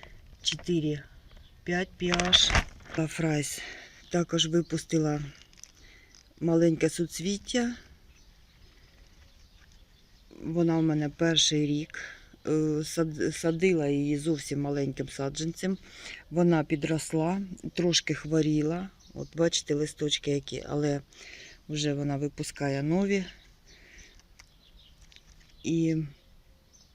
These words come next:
м, трошечки вона вже приходить в нормальний вид.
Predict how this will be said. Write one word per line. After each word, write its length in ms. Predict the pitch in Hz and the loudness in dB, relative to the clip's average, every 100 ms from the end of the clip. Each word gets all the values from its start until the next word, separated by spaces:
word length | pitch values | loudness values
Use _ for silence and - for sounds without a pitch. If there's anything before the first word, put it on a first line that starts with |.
| _ 151 | _ -12
м, 360 | 147 135 131 | -6 -4 -6
трошечки 560 | - 160 160 160 - 147 | 0 0 0 -2 -4 -2
вона 220 | 147 151 | -2 -2
вже 180 | 147 151 | 0 -2
приходить 580 | 143 151 - 156 151 143 | -2 -4 -2 -2 -2 -2
в 40 | |
нормальний 640 | 143 143 147 143 147 147 - - - - - - | -2 0 0 0 0 -2 -6 -18 -18 -16 -18 -14
вид. 380 | 151 151 139 | -2 0 0